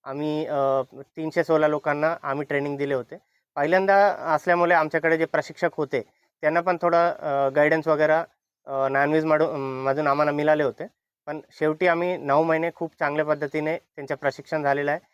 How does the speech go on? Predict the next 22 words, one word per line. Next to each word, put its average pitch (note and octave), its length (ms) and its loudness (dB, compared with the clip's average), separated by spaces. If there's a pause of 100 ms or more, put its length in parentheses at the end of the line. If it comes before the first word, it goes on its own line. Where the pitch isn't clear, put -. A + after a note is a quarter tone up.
(260)
जे C#3 80 -4
नवीन C#3 260 0
कायदे D3 320 2
आहेत D3 240 2 (160)
म्हणजे C3 180 -8
आंतरवर्ग, C#3+ 640 0
बाहेर, C#3 300 2
अ, C#3 160 -4
बाह्यवर्ग C#3+ 560 0 (480)
सर्व, D#3+ 300 2 (120)
अ, D3 120 -6 (500)
बरोबर D#3 400 4
त्यांचं D#3 340 2
प्रशिक्षण D3 460 -6
झालं C#3 180 2
होतं C3+ 220 -2 (380)
आणि C#3+ 280 -8
आज D#3 260 2
रोजी E3+ 240 2
जे E3+ 80 -2
पीओपी E3 400 0
आम्ही E3 380 -2